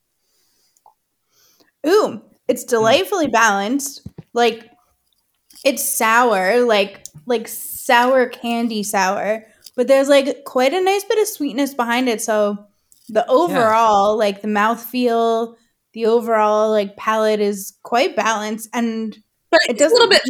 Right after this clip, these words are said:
Speaker 1: linger
Speaker 3: thinner than I
Speaker 1: too long.
Speaker 3: expected. Like, it isn't,
Speaker 1: Yeah.
Speaker 3: like, there's, it's not necessarily chewy. So I'm guessing
Speaker 1: Mm.
Speaker 3: there's no, like, wheat or oats in this, which is nice. Um,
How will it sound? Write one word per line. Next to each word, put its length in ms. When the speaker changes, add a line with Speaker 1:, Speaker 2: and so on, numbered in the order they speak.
Speaker 1:
linger 120
Speaker 3:
thinner 300
than 120
I 40
Speaker 1:
too 60
long. 80
Speaker 3:
expected. 720
Like, 200
it 120
isn't, 360
Speaker 1:
Yeah. 120
Speaker 3:
like, 260
there's, 180
it's 200
not 200
necessarily 640
chewy. 640
So 160
I'm 120
guessing 300
Speaker 1:
Mm. 80
Speaker 3:
there's 180
no, 220
like, 280
wheat 280
or 200
oats 300
in 140
this, 420
which 180
is 140
nice. 540
Um, 640